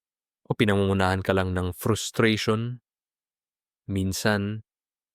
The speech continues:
ang kailangan mo ay hindi sumuko. Ang kailangan mo, pahinga. Hindi dahil titigil ka, kundi dahil kailangan mo lang huminga.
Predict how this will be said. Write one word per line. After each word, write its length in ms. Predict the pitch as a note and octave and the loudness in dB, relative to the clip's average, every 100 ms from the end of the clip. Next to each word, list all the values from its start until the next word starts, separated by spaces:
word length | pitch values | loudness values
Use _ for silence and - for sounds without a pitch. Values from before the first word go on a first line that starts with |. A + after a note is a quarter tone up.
| _ - | _ -4
ang 240 | C3 C#3+ | -2 0
kailangan 560 | D#3 C#3+ C#3 C#3 C3 B2 | 2 2 2 2 0 0
mo 320 | B2+ B2+ C3+ - | 0 -2 -4 0
ay 160 | C3+ | 2
hindi 320 | C3+ C3+ B2 | 2 2 2
sumuko. 560 | C3 - C#3 C3 - - - _ _ _ _ _ _ _ _ _ - | 0 0 0 0 0 -4 -4 _ _ _ _ _ _ _ _ _ -2
Ang 160 | E3 C#3+ | -2 0
kailangan 560 | G#2 G#2 F#2 F2+ F2 | 2 2 2 2 0
mo, 400 | F2 F#2+ B2+ C3+ _ _ _ _ _ _ - | -2 -2 -4 -6 _ _ _ _ _ _ -4
pahinga. 480 | E2 F#2+ G#2 G2+ - _ _ _ _ _ _ _ _ _ _ _ _ | -2 -2 -4 -6 -12 _ _ _ _ _ _ _ _ _ _ _ _
Hindi 240 | - F#3+ F#3+ | 0 2 4
dahil 320 | E3 E3 F3 - | 4 4 2 0
titigil 480 | D#3+ E3 C#3+ C#3 - | 0 0 2 0 0
ka, 240 | G#2+ G#2+ _ _ _ - | -8 -10 _ _ _ -6
kundi 400 | - A2 G#2 G2 | 0 2 2 2
dahil 560 | G2 G2 G2 F#2 F2+ _ | 2 2 0 -2 -4 _
kailangan 640 | - G2 F2+ F#2 F#2 F#2 | -2 0 2 0 0 -2
mo 80 | F#2+ | -2
lang 200 | F#2+ F2+ F2+ | -2 -2 -2
huminga. 640 | A2+ G#2+ G2 F2+ E2+ F2 | -2 0 -2 -4 -6 -12